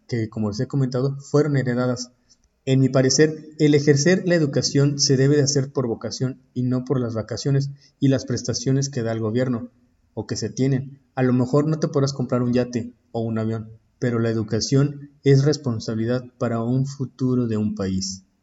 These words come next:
Muchos de nosotros como padres y profesores debemos de cuestionarnos, ¿por qué los niños no les gusta ir a la escuela? ¿Por qué esto, eh, va desde el nivel kinder, bueno, primaria, secundaria y preparatoria?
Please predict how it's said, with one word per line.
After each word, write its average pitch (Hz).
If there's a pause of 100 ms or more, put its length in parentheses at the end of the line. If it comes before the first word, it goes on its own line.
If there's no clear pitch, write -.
(240)
Muchos 147
de 156
nosotros 131
como 107
padres 120
y 104
profesores 123 (100)
debemos 127
de 135
cuestionarnos, 113 (460)
¿por 139
qué 180
los 185
niños 165
no 143
les 143
gusta 139
ir 123
a 117
la 104
escuela? 95 (400)
¿Por 135
qué 147 (200)
esto, 143
eh, 139
va 131
desde 135
el 107
nivel 113 (400)
kinder, 127
bueno, 107 (500)
primaria, 131
secundaria 123 (340)
y 123
preparatoria? 120